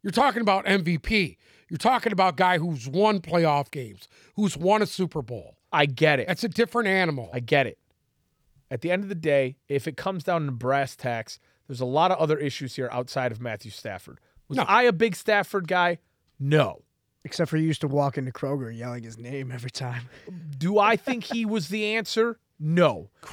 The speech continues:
Speaker 2: Do I
Speaker 1: Kroger?
Speaker 2: think Jared Goff is the answer? No. But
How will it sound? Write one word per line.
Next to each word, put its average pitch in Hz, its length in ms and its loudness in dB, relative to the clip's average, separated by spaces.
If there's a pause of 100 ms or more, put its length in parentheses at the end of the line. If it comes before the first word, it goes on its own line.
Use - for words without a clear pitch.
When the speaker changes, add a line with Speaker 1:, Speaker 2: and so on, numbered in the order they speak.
(140)
Speaker 2:
Do 226 100 4
I 214 140 6
Speaker 1:
Kroger? 170 160 -14
Speaker 2:
think 262 340 2
Jared 233 480 6
Goff 208 380 2
is 190 140 -6
the 220 180 -4
answer? 220 420 -2 (320)
No. 143 400 0 (380)
But 165 260 4